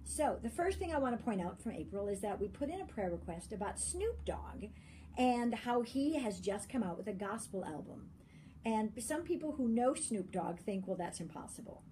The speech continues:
And we are really excited to tell you that it is full of forgiveness, songs of repentance. It's gotten incredible reviews. And Relevant Magazine, which is a really great magazine for Christian reviews of films and music and T V shows, just raved about it.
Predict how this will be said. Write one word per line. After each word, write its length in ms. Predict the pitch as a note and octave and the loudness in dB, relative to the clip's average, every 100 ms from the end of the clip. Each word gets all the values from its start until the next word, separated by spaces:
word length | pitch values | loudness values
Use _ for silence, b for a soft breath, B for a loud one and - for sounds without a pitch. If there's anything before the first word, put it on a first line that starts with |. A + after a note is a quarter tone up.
| - | -6
And 320 | F#3 F3 F3 | -2 0 2
we 160 | G3 G3+ | 4 4
are 100 | F3 | 4
really 300 | F3+ G#3 A3 | 2 4 2
excited 460 | A3 F#3+ F3 F3 | 0 -2 0 0
to 60 | F3+ | -4
tell 280 | F3 E3 F3 | -6 -6 -6
you 200 | D#3+ - | -6 -4
that 260 | F3 D#3+ D#3+ | -4 -4 -4
it 200 | G3 F#3+ - | -2 -2 0
is 240 | F#3 E3+ | -2 -4
full 220 | - F#3 | -4 -2
of 100 | D#3+ | -2
forgiveness, 720 | - F#3 F#3 G#3 A3 A3 - - | -4 0 2 2 0 -2 -6 -12
songs 440 | - G#3 F3+ F3 E3+ | -6 -2 -2 -2 -4
of 100 | E3+ | -4
repentance. 760 | E3+ - B3 A#3+ B3 A#3+ - - B B B B B | -4 -2 -2 0 0 -2 -6 -12 B B B B B
It's 200 | F#3+ - | -4 -2
gotten 240 | G3 F#3 | -4 0
incredible 580 | F#3+ F#3+ - D4 C#4+ G3 | 0 0 4 6 6 4
reviews. 680 | E3 D#3+ - - - - - - | 0 -4 -6 -6 -6 -8 -6 -2
And 400 | G3 F#3+ F#3 F3 | 0 2 2 6
Relevant 400 | A#3 C#4+ B3 G3+ | 6 6 4 2
Magazine, 540 | A3+ A#3+ G3+ D#3+ D3+ | 2 2 2 0 -4
which 160 | F3 F#3 | -4 -4
is 120 | G3+ | -2
a 60 | |
really 380 | F#3+ G3 A3+ A3+ | 0 4 4 4
great 500 | F#3+ F3+ F#3 F#3+ - | 0 0 2 2 2
magazine 460 | F#3 F3 F3+ F3 D#3+ | 0 0 -2 -4 -6
for 160 | D#3+ | -8
Christian 420 | F3 F#3 F3+ F#3 F3 | -8 -6 -4 -4 -2
reviews 440 | E3+ E3+ D#3+ D#3+ | -2 -2 -4 -4
of 80 | F3 | -6
films 560 | - F#3 F3 E3+ E3+ | -2 0 0 -4 -4
and 160 | F3+ E3+ | -2 0
music 320 | E3+ E3+ - | 0 -2 -6
and 100 | D3+ | -8
T 160 | - E3 | -6 -6
V 160 | D#3+ | -6
shows, 480 | - - - - D#3+ | -8 -8 -10 -10 -8
just 220 | - G3 F#3+ | -4 -4 -2
raved 440 | F3+ G#3 A3+ F#3 | 2 4 2 0
about 260 | F3+ - - | -4 -6 -12
it. 180 | - | -14